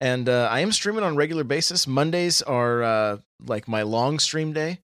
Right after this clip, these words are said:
Um, I'm, I'm actually looking into very soon streaming on a daily basis starting at two P M Pacific Standard Time or two thirty. So, um,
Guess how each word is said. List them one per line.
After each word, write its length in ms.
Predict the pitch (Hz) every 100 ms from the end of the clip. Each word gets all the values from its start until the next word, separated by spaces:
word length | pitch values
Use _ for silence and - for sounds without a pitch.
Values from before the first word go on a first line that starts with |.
| - - - - -
Um, 300 | 127 117 117
I'm, 280 | 131 131 127 -
I'm 200 | 131 139
actually 340 | 170 - 156
looking 340 | 143 156 160
into 680 | 156 156 - 151 139 131 127 104
very 300 | 131 190 160
soon 500 | - 160 151 127 107 - -
streaming 760 | - - - - 139 139 139 120
on 320 | 120 120 117
a 380 | 120 113 110 107 _ _ _ _ _ _ - 117 110 _ _
daily 540 | - 127 160 175 170 123 _ _ _ _ _ -
basis 480 | 123 147 147 113 104
starting 500 | - - 117 117 117
at 320 | 104 107 -
two 240 | - 135 139
P 220 | 131 120
M 160 | 113
Pacific 480 | 110 104 - 117 113
Standard 420 | - 117 107 107
Time 240 | 98 104 104
or 60 |
two 180 | 98 120
thirty. 380 | 113 117 104 90
So, 420 | - 120 110 101 - - - _ -
um, 420 | 110 101 101